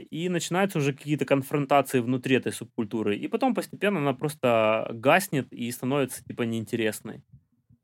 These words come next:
И нету, и в-, чем дальше, тем больше какого-то эгоцентризма. Ты понимаешь, что классно всем объединиться. Ну, не, не просто объединиться, а реально сформировать какие-то общие цели. Но потом, допустим, мы делаем митинг, э, профсоюза и просим там, э,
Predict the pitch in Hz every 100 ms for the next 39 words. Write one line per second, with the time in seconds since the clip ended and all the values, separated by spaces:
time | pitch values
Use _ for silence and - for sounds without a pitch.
0 | - 135 160 160 160 156 156 156 151 139
1 | - 151 214 208 196 156 147 151 _ _
2 | _ - 151 139 _ - 185 160 202 254
3 | - 156 143 143 - 139 127 151 143 -
4 | 135 120 127 131 123 120 110 104 - -
5 | 147 190 196 - 131 - _ _ _ 147
6 | 160 170 151 135 143 147 127 117 120 120
7 | 123 123 - 110 107 143 127 117 123 160
8 | 208 165 135 135 143 131 117 110 107 160
9 | 180 - 135 120 147 - 123 127 123 120
10 | 143 - 123 - 110 104 - _ _ _
11 | - 151 190 196 180 214 202 156 170 -
12 | 147 143 151 147 135 143 139 123 - 123
13 | 117 - 120 - 139 208 160 131 117 120
14 | 117 120 120 123 131 156 151 120 110 107
15 | 107 113 117 107